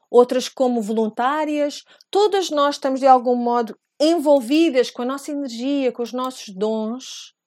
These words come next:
neste, neste trazer do reino dos céus até à terra. Mas às vezes deixamos-nos consumir de tal modo por estas boas obras que esquecemos que a boa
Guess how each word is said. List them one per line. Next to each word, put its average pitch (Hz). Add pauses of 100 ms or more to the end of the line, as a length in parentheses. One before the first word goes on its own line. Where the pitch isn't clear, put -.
neste, 285 (480)
neste -
trazer 302
do 269
reino 247
dos 214
céus 208
até 202
à 185
terra. 180 (240)
Mas 254
às 285
vezes 339 (280)
deixamos-nos 294
consumir 285
de 226 (120)
tal 311
modo 262
por 254
estas 320
boas 254
obras 220 (160)
que 302
esquecemos 277 (140)
que 247
a 214
boa 254